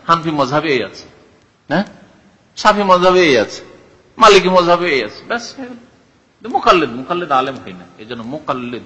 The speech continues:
কেউ আলেম হয় না। আলেম হওয়ার পরেও যে বলবে আমি তকলিদ করবো, ও হচ্ছে জাহেল আসলে। যে আলেম, সত্যিকার আলেম, সে কোরআন এবং হাদিস, কোরআন আর না তো, আহ, বাহ্যিক কোনো দ্বন্দ্ব নেই, কোনো রকম দ্বন্দ্ব নেই, কিন্তু হাদিস যে পরস্পর বিরোধী কিছু হাদিস আছে, সেই সম্পর্কে তাকে জ্ঞান হাসিল করতে হবে,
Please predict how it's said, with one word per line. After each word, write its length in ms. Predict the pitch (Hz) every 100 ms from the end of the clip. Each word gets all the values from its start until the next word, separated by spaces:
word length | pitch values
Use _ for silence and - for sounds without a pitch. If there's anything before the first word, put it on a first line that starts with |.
| -
কেউ 120 | 123
আলেম 260 | 95 98 92
হয় 120 | 87 82
না। 100 | _ _ _ _ -
আলেম 340 | 107 120 175 160
হওয়ার 220 | 160 165 -
পরেও 200 | 202 220
যে 140 | 202
বলবে 300 | 185 185 180
আমি 160 | 170 170
তকলিদ 320 | 170 151 170 139
করবো, 240 | 123 107 131
ও 60 |
হচ্ছে 180 | 165 196
জাহেল 320 | 208 233 170
আসলে। 260 | 101 87 - _ _ _ _ _ -
যে 80 | 185
আলেম, 340 | 151 170 202
সত্যিকার 460 | 190 208 208 226 180
আলেম, 200 | 127 185
সে 120 | 202
কোরআন 280 | 226 220 214
এবং 180 | 208 208
হাদিস, 280 | 190 175 214 - -
কোরআন 340 | 180 185 214 254 - - - _
আর 120 | - -
না 140 | 220
তো, 120 | 214
আহ, 520 | 202 165 160 151 147 143 127
বাহ্যিক 280 | 156 147 -
কোনো 180 | 147 127
দ্বন্দ্ব 260 | 117 117 120
নেই, 160 | 135 -
কোনো 120 | 135
রকম 160 | 107 95
দ্বন্দ্ব 220 | 92 90
নেই, 120 | 92
কিন্তু 220 | 120 151 160
হাদিস 300 | 170 185 208
যে 80 | 180 170
পরস্পর 320 | 175 175 190
বিরোধী 300 | 165 180 160
কিছু 200 | 160 151 147
হাদিস 240 | 135 151 135
আছে, 180 | 117 175
সেই 180 | 180
সম্পর্কে 460 | 175 160 123 110 147
তাকে 220 | 147 170
জ্ঞান 220 | 190 220 208
হাসিল 240 | 190 180
করতে 240 | 160 135 127
হবে, 160 | 110